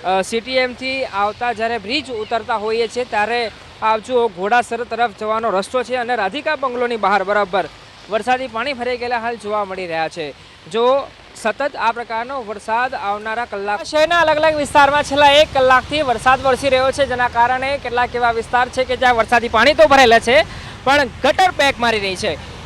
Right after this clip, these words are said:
ઈસનપુરથી નારોલ તરફ જવાનો રસ્તો છે અને આપ જોઈ રહ્યા છો રીતસરની આ ગટર અને ગટરનું પાણી આ ઉભરાઈ રહ્યું છે અને સાથે સાથે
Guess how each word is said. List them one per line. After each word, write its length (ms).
ઈસનપુરથી 680
નારોલ 400
તરફ 220
જવાનો 360
રસ્તો 280
છે 200
અને 180
આપ 140
જોઈ 160
રહ્યા 260
છો 260
રીતસરની 760
આ 180
ગટર 460
અને 220
ગટરનું 1160
પાણી 400
આ 260
ઉભરાઈ 380
રહ્યું 260
છે 100
અને 220
સાથે 320
સાથે 440